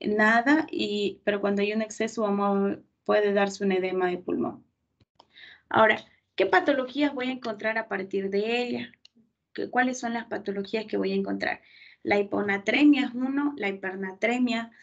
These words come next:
la hiperpotasemia, la hipopotasemia, la hipermagnesemia y la hipomagnesemia. Vamos a comenzar con la hiponatremia,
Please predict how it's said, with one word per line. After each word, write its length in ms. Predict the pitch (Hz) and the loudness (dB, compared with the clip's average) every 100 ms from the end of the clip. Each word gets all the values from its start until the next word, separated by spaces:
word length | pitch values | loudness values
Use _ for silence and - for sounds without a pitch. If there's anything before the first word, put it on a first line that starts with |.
| - _ | -20 _
la 200 | 214 208 | 0 2
hiperpotasemia, 1300 | 220 220 208 202 196 196 - 220 240 240 220 220 - | 2 2 -2 -2 -6 -6 -4 -2 2 2 0 -4 -4
la 180 | 208 196 | 0 0
hipopotasemia, 1080 | 202 196 196 190 196 196 226 226 226 220 - | 0 -4 -6 -6 -4 -4 -2 0 0 -2 -2
la 180 | 196 | 0
hipermagnesemia 1000 | 196 196 - 98 196 98 - 120 247 123 - | 0 0 -2 0 2 0 0 -2 0 -2 -2
y 100 | 190 | 0
la 140 | 185 | 0
hipomagnesemia. 960 | 185 190 190 180 175 165 - - - _ _ _ _ _ _ _ _ _ _ _ _ _ _ _ - - - - - | 0 -4 -6 -6 -6 -10 -12 -16 -20 _ _ _ _ _ _ _ _ _ _ _ _ _ _ _ -20 -20 -20 -12 0
Vamos 240 | 214 240 | 2 2
a 80 | 247 | 0
comenzar 460 | 240 208 208 226 233 | 0 0 0 -2 0
con 160 | 226 | -2
la 100 | 214 - | -2 -4
hiponatremia, 920 | 202 180 185 196 196 254 262 214 | -2 0 0 0 0 0 0 -2